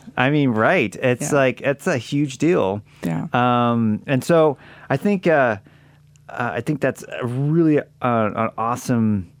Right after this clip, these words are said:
Speaker 1: you're an awesome case study for, I think, other people to
Speaker 2: Oh,
Speaker 1: learn from.
Speaker 2: gee.
Speaker 1: Even, you know, I know you're, you know, just as, you're just still ramping up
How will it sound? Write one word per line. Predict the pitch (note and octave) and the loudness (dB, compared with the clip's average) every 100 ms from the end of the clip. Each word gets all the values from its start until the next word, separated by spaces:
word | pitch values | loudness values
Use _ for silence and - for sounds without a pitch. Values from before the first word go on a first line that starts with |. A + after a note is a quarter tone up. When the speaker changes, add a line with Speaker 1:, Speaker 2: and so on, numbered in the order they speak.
| _ _ _ _ _ _ _ _ _ - C#3+ | _ _ _ _ _ _ _ _ _ -6 0
Speaker 1:
you're | D#3+ | 2
an | |
awesome | E3 E3 D#3 | 2 0 0
case | C#3+ C3 | 0 0
study | - A#2 A2+ G#2+ | 0 2 2 0
for, | - A2+ | 0 2
I | G#2 | 2
think, | B2 A2+ | 2 0
other | A2+ | 0
people | A2 G#2 G#2+ | 0 -2 -2
to | - | 0
Speaker 2:
Oh, | G2+ | 0
Speaker 1:
learn | A#2+ | 0
from. | - G2 F2+ | 0 0 0
Speaker 2:
gee. | - - | -6 0
Speaker 1:
Even, | F3 G#3+ F3 | 2 2 0
you | F3+ | 2
know, | D#3+ | 4
I | D3+ D3 | 2 2
know | F3 | 4
you're, | E3 E3 | 2 0
you | D3 | 0
know, | C#3 C3 | 2 2
just | B2+ C#3 | 0 -2
as, | D3 A2+ - - - | -4 -4 -8 -14 -8
you're | B2 A#2+ | -2 -2
just | C3 D3 | -2 -4
still | F3 D3+ | 0 2
ramping | B2+ C#3 C#3 C#3 - | 2 0 0 -2 0
up | C#3 C3+ | 0 0